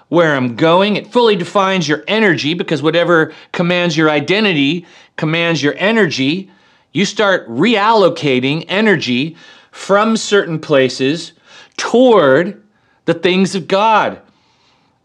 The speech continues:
And so then it turns into this expression of a life that continues to get lived out and worked out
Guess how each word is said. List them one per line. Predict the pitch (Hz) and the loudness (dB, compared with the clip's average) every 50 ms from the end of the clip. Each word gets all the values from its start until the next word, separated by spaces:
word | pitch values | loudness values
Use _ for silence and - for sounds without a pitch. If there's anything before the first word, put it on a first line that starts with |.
| _ - | _ -6
And | 170 175 175 | -4 -4 0
so | - 214 | 0 0
then | 190 180 220 226 233 | 2 2 2 0 0
it | 226 220 | -2 -2
turns | - - 214 208 202 165 185 | -2 0 2 2 2 2 2
into | 196 190 - - | 0 -2 0 -2
this | 180 170 170 165 - - | 0 0 0 0 -2 -6
expression | 160 - - - - - _ - 165 202 233 262 254 - - - 196 147 117 95 82 78 _ _ _ _ _ _ _ - - | -8 -8 -8 -10 -14 -14 _ -6 -2 -2 0 0 -2 -4 -4 -2 -2 -2 -2 -2 -6 -10 _ _ _ _ _ _ _ -10 -2
of | - 170 175 170 156 151 131 131 - _ - | 0 2 4 4 2 2 -2 -8 -14 _ -2
a | 160 160 156 | 0 2 2
life | 151 156 170 202 233 214 170 135 131 151 143 - - - - _ _ _ _ _ _ _ _ _ _ _ _ _ _ _ _ _ - | 2 2 2 2 2 2 2 2 0 0 -2 -6 -14 -20 -20 _ _ _ _ _ _ _ _ _ _ _ _ _ _ _ _ _ -4
that | - 160 160 151 - - - _ - | 0 2 2 2 0 -4 -12 _ -10
continues | - - 160 160 - - 269 262 269 285 285 285 277 - | -8 -6 -6 -4 -4 -2 0 0 2 2 2 0 -2 -2
to | - - 247 | -2 -2 -2
get | 175 185 185 160 127 139 | 0 0 0 0 0 0
lived | 143 147 147 170 196 208 202 175 208 | 0 2 2 2 2 0 0 -2 -2
out | 208 202 202 196 196 190 - | 0 2 2 2 0 0 -2
and | 151 147 143 143 | -6 -4 -4 -2
worked | 147 165 202 220 214 - - 147 | 2 2 2 2 2 -2 -4 -2
out | 127 113 107 104 117 131 127 - _ | 0 0 0 0 0 -2 -4 -8 _